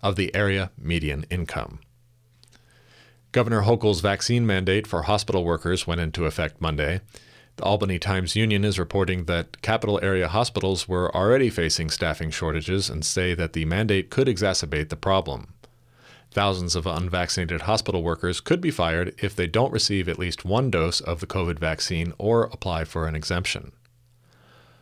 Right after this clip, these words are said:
Hochul says that if the mandate compounds staffing shortages,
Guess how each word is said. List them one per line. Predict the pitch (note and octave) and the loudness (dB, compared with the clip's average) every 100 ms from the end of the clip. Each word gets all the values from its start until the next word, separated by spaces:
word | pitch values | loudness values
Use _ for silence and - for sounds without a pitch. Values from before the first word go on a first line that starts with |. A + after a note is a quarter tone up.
| _ _ _ - | _ _ _ 0
Hochul | C3+ A2 | 2 4
says | - A2 G2 | 4 4 4
that | G2+ G2 | 2 2
if | B2 B2 | 2 2
the | A2+ | 2
mandate | G#2+ G2+ F#2+ - | 2 2 0 -2
compounds | F#2+ E2+ G2 A#2 A#2+ - | -4 -2 0 2 2 0
staffing | G#2+ F2 F2 | -2 -2 -4
shortages, | E2 F2 E2+ D#2 E2+ E2 | -4 -2 -2 -2 -4 -4